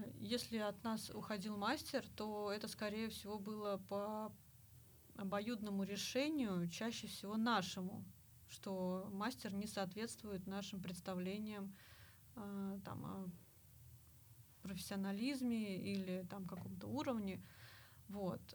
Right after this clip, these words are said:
Э, я знаю, что это довольно распространенная в бьюти-среде история, но тут еще такой момент, что, м, мастеру в салоне должно быть комфортнее, чем одному.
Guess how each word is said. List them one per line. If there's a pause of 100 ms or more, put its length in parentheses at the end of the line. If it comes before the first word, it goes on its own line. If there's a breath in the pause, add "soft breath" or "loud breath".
Э,
я
знаю,
что
это
довольно
распространенная
в
бьюти-среде (580 soft breath)
история, (920 soft breath)
но (160)
тут
еще
такой
момент,
что, (300)
м, (1200)
мастеру
в
салоне
должно
быть
комфортнее,
чем
одному.